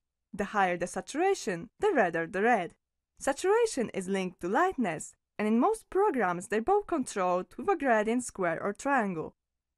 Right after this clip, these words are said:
In Sketchbook, you can increase saturation by moving from left corner of the square to the right, or by using the second slider on the list.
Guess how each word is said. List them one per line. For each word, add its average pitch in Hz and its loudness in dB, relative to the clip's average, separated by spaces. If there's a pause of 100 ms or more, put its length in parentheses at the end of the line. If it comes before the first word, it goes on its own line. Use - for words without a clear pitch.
(320)
In 202 0
Sketchbook, 208 -2
you - -6
can - -2
increase 196 -2
saturation 254 0
by 185 0
moving 185 -2
from 170 -6
left 320 -2
corner 226 2
of 175 -8
the 175 -4
square 175 -2
to - -14
the 165 -6
right, 233 0 (240)
or 392 2
by 427 4
using 247 2
the 294 -4
second 220 -2
slider 170 -2
on 185 -4
the 208 0
list. 240 -2